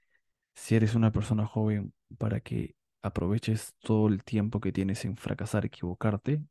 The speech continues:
y aprender y desarrollar tu personaje, tener un desarrollo de personaje pleno. Entonces, eh, ese es el episodio de hoy.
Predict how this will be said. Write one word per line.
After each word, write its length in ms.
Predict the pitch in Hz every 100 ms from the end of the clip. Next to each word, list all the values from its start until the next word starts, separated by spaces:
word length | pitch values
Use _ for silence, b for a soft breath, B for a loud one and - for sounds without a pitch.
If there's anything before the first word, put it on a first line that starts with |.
| -
y 100 | 92
aprender 560 | 78 92 87 92 98 - B B B
y 100 | 107
desarrollar 520 | 113 - 104 101 101
tu 120 | 107 120
personaje, 600 | 110 - 73 - - 123 _ -
tener 260 | 101 104
un 100 | 110
desarrollo 420 | 107 - 104 101
de 80 | 101
personaje 500 | 101 95 107 90 -
pleno. 380 | - 82 71 120 _ _ _ _ _ _ _ _ -
Entonces, 500 | 98 - 101 - - B B B
eh, 380 | 98 95 92 - _ _ _ -
ese 160 | 117
es 60 | 117
el 80 | 113
episodio 320 | 113 - 110
de 120 | 104
hoy. 200 | 127 127